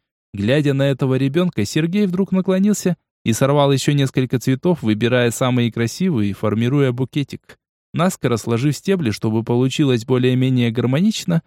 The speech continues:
с точки зрения флористики он осторожно протянул букетик девочке. "Держи".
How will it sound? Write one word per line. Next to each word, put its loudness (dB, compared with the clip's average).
с -16
точки 0
зрения 2
флористики -2
он 0
осторожно 0
протянул 0
букетик -2
девочке. -4
"Держи". 2